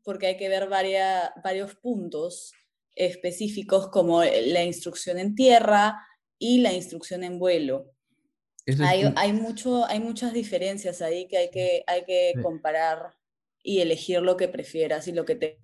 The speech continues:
Speaker 1: convenga.
Speaker 2: Yo creo que muchos de los chicos, y no sé si tú te has dado cuenta, ahora que estás dando instrucción, este, con nosotros en, en, en Pre-Fly, eh, y muchos de los chicos están enfocados bastante en la parte de vuelos, o sea, todo lo que es vuelo, quiero volar, quiero volar, quiero volar,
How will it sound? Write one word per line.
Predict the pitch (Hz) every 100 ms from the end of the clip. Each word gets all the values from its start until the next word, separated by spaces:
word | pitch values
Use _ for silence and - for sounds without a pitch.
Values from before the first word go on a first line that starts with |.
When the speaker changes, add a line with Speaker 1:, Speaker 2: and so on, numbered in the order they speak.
| 127
Speaker 1:
convenga. | 143 147 156 151 139 - _ _ -
Speaker 2:
Yo | 165
creo | 240 247
que |
muchos | 220 220 240
de |
los | 175
chicos, | - 202 208 175
y |
no | 165
sé | -
si | 175
tú | 170 180 - _ _
te | 135
has | 143
dado | 156 143 143
cuenta, | 175 147 117 110
ahora | 127 127
que |
estás | 135 127 135
dando | 135 131 120 - 120
instrucción, | - 113 - - 135 143 135 - - -
este, | 113 - - 107
con | 113 123
nosotros | 113 - 135 131 127 123 123 -
en, | 113 98 82 -
en, | 107 - - -
en | - 113
Pre-Fly, | 113 110 120 127 127 135 - _ _ _ _ _ _ _ _ _ _
eh, | 117 113 107 107 90
y | 113
muchos | 131 160
de | 196
los | 139
chicos | 165 170
están | 147 151
enfocados | 156 139 139 143
bastante | 117 - 139 139
en | 117
la | 107 -
parte | 120 135 139
de | 117
vuelos, | 117 135 127 85 - - -
o | -
sea, | 101
todo | - 156 180
lo | 139
que | -
es | 123 123
vuelo, | 127 101 -
quiero | 113 110
volar, | 92 104 -
quiero | 101
volar, | 85 87 107
quiero | 104 73
volar, | 71 95 -